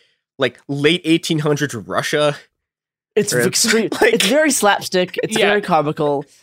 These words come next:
Speaker 3: It's
Speaker 2: Um,
Speaker 3: like, yeah, the Franz Ferdinand level of <laughs> assassination.
Speaker 2: Well,
Speaker 1: Yeah.
Speaker 2: speak-, speaking of,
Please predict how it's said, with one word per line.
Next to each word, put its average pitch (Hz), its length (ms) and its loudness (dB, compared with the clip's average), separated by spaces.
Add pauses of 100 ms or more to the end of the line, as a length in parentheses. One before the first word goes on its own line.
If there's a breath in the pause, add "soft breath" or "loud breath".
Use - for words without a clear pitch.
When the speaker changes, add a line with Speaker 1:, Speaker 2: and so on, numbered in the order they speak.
(140 soft breath)
Speaker 3:
It's 160 200 -10
Speaker 2:
Um, 170 380 4
Speaker 3:
like, - 160 -12
yeah, 135 160 -2
the 127 100 -6
Franz 151 340 -4
Ferdinand 131 520 -4
level 117 320 -8
of 107 180 -12
<laughs> - 1080 -16
assassination. 117 300 -4
Speaker 2:
Well, 196 100 4
Speaker 1:
Yeah. 214 160 2
Speaker 2:
speak-, - 380 -4
speaking 226 600 0
of, 143 440 0